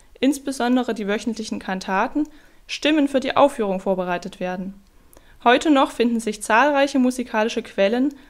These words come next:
in denen man die Handschriften verschiedener Mitglieder der Bach-Familie und von Thomanern erkennen kann.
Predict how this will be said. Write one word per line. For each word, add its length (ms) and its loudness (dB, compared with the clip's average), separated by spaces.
in 80 -2
denen 280 2
man 160 2
die 100 -4
Handschriften 600 0
verschiedener 520 0
Mitglieder 480 -2
der 140 0
Bach-Familie 840 -2
und 160 -2
von 200 -2
Thomanern 440 0
erkennen 440 -6
kann. 240 -10